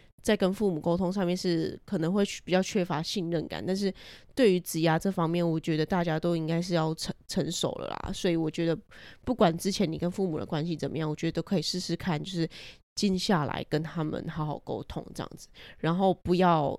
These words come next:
随便就让情绪进来，这样。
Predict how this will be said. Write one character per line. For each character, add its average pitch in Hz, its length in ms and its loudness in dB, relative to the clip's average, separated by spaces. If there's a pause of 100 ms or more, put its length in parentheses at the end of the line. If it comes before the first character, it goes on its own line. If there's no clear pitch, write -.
(140)
随 - 220 4
便 175 200 2
就 175 120 2
让 165 180 4
情 156 300 -6
绪 165 180 -4
进 - 300 -2
来， - 100 -10 (520)
这 - 100 -8
样。 - 100 -10